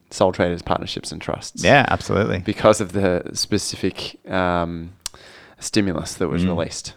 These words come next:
Speaker 1: So
Speaker 2: The oth-, the
Speaker 1: go
Speaker 2: other
Speaker 1: figure.
Speaker 2: part of, of asset protection is often people might have a couple of companies where they'll have particular assets,
Speaker 1: Yeah.
Speaker 2: um, patents,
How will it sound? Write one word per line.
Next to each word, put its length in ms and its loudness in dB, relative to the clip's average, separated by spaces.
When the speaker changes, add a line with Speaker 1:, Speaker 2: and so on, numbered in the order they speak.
Speaker 1:
So 480 6
Speaker 2:
The 160 8
oth-, 240 8
the 80 4
Speaker 1:
go 60 12
Speaker 2:
other 120 8
Speaker 1:
figure. 140 6
Speaker 2:
part 160 10
of, 420 4
of 180 0
asset 280 2
protection 400 -2
is 100 0
often 320 4
people 240 2
might 240 2
have 180 -4
a 40 0
couple 360 -2
of 140 -4
companies 480 -10
where 140 4
they'll 180 8
have 540 4
particular 480 2
assets, 500 6
Speaker 1:
Yeah. 280 6
Speaker 2:
um, 160 -2
patents, 880 2